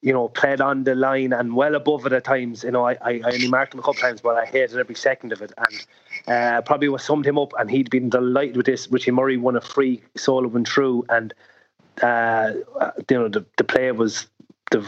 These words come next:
whistle had stopped or had blown and all the play had stopped, but he came and he met Richie Murray with shoulder and sickened him. And, um,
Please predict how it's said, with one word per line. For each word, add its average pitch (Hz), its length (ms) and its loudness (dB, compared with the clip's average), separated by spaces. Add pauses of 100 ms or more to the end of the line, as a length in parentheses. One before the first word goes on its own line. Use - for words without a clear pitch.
(120)
whistle 131 280 2
had 110 120 -2
stopped 123 420 0
or 113 160 2
had 117 200 0
blown 135 360 2
and 117 120 -2
all 135 180 2
the 127 60 -6
play 139 140 0
had 127 100 -2
stopped, 131 240 0
but 113 100 -4
he 101 60 -4
came 139 420 0
and 113 100 -10
he 113 80 -14
met 127 320 0
Richie 127 240 -4
Murray 127 260 0
with 113 140 -6
shoulder 123 320 0
and 107 140 -14
sickened - 580 -2
him. - 140 -8 (480)
And, 139 380 2
um, 120 340 -2